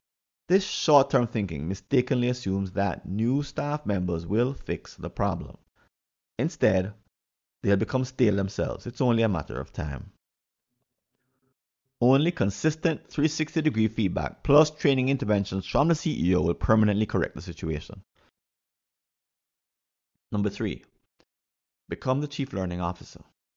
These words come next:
The learning and development function in Jamaican companies was,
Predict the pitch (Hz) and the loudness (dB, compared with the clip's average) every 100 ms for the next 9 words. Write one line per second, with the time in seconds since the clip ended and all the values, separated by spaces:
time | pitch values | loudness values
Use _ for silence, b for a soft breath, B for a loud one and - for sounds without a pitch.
0 | _ _ _ _ _ _ _ _ _ _ | _ _ _ _ _ _ _ _ _ _
1 | _ _ _ - 110 123 143 180 175 113 | _ _ _ -8 -2 0 0 -2 -2 -2
2 | 101 104 98 - 87 82 98 95 90 87 | -4 -4 -6 -4 -6 -4 -4 -4 -4 -4
3 | 110 90 80 73 76 92 107 147 - | -6 -6 -6 -8 -4 0 0 0 -8